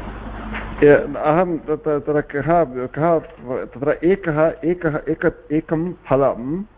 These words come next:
इति वयं जानीमः। इदानीं फलं यदा परिगणनं, फलस्य परिगणनं क्रियते,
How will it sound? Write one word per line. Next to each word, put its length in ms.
इति 380
वयं 440
जानीमः। 520
इदानीं 340
फलं 580
यदा 320
परिगणनं, 640
फलस्य 500
परिगणनं 680
क्रियते, 640